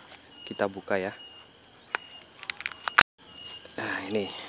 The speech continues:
Kita cari.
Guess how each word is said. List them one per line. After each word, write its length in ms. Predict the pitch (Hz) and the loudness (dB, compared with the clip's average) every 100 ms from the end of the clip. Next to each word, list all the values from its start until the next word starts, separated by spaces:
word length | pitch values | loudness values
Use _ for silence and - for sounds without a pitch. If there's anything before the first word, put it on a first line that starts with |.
| - - - - - - - - - - - - - - - - - - - - - - - - - - | -10 -12 -12 -14 -14 -14 -14 -8 -4 -4 0 -2 -2 -16 -16 -16 -16 -4 6 6 6 0 -12 -12 -12 0
Kita 120 | - 104 | 4 4
cari. 280 | - 107 | 4 8